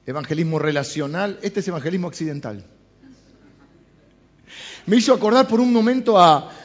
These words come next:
a este en el Antiguo Testamento, ¿cómo se llama? El evangelista contramado. Jonás. Jonás, o sea,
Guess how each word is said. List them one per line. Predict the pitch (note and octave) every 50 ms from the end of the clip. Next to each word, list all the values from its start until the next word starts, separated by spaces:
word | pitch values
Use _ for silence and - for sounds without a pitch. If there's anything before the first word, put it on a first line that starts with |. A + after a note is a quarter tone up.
| - - -
a | D#3 G#3
este | A3+ A3+ - G3
en | F3+
el | F3 F3
Antiguo | E3+ E3 F3+ G#3 F#3+ F3+
Testamento, | F3 E3+ - E3+ F#3 G#3+ G3+ G3 F3
¿cómo | E3 F3+ F#3
se | F3 E3
llama? | D#3 G3 A3 G#3+ G#3
El | F3+
evangelista | D#3 D3 C#3+ - F#3 F3+ F3 - F3 D3 C#3 C3+ C3 C3 B2
contramado. | - C#3 B2+ B2 C#3 E3 F#3+ G3 F#3+ F3+ E3 - _ _ _ _ _ _ _ _ _
Jonás. | - - A3 B3 C#4+ C4 G#3+ D3 - - - - - - - - _ _ _ _ _ _ _ _ _ _ _ _ _ _ _ _ _ _ _ _ _ _ _ _ _ _ _ _ _ _ _ _ _ _ _ _ _ _
Jonás, | - - F3+ A#3 C#4+ D4 - - - - - - - _ _ _
o | D#3 D#3+
sea, | D3+ - G#3 G3+ F3+ E3 D3+ - - -